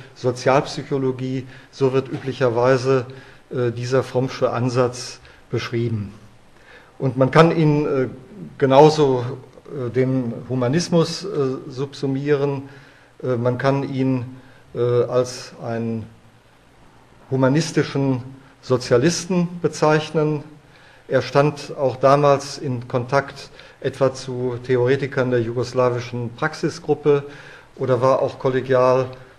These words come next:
befreundet mit Adam Schaff, dem großen polnischen Marxisten, äh, der, äh, ursprünglich eine dogmatische Position eingenommen hatte, aber dann, äh, zunehmend,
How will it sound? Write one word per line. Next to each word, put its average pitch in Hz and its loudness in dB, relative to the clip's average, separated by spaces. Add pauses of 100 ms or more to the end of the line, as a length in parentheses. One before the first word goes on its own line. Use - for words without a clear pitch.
(100)
befreundet 127 0
mit 127 -4
Adam 120 0
Schaff, 151 0
dem 127 -2 (120)
großen 127 -4
polnischen 131 0 (500)
Marxisten, 127 -4 (960)
äh, 117 -4
der, 120 2 (1040)
äh, 131 -4 (600)
ursprünglich 143 0 (520)
eine 127 0
dogmatische 147 2
Position 143 0
eingenommen 135 0
hatte, 131 2
aber 120 0
dann, 135 -2
äh, 120 -6
zunehmend, 135 0